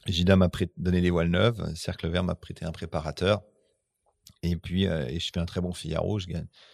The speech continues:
je gagne pas une étape, je crois, mais je fais cinquième et je fais un podium ou deux podiums sur les étapes. Et, euh, et voilà, et puis le... mais bon, à la fin de la saison, euh, Cercle Vert me propose, euh, de continuer avec moi, d'être un peu, euh, bah,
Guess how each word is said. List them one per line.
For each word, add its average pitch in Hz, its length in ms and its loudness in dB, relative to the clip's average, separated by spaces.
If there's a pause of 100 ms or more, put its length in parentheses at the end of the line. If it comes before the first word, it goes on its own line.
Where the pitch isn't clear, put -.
(580)
je - 160 -16 (140)
gagne 87 160 -6
pas 120 120 -8
une 117 80 -4
étape, 117 320 -6
je - 60 -20
crois, 104 160 -8
mais 92 160 -4
je 85 240 -4
fais 87 380 -6
cinquième 95 500 -4
et 92 40 -6
je - 120 -10
fais 87 220 -6
un 87 80 -4
podium 90 460 -2
ou 87 100 -4
deux 95 180 -2
podiums 92 340 -2
sur 87 100 -10
les 85 100 -6
étapes. - 300 -6 (1120)
Et, 80 280 2
euh, 78 180 2 (180)
et 82 180 0
voilà, 87 380 6
et 87 220 6
puis - 220 -4
le... 80 500 2
mais 80 120 2
bon, 92 200 4
à 80 60 8
la 78 100 6
fin 90 160 0
de 90 60 4
la 85 120 4
saison, 87 560 -2
euh, - 40 -6 (320)
Cercle - 560 -2
Vert 98 180 6
me 92 100 2
propose, 87 420 -2
euh, 80 180 -4 (720)
de 92 80 2
continuer 92 380 2
avec 82 220 6
moi, 139 160 6
d'être 92 180 0
un 87 80 -2
peu, 87 420 2
euh, 82 80 -8
bah, 82 180 -8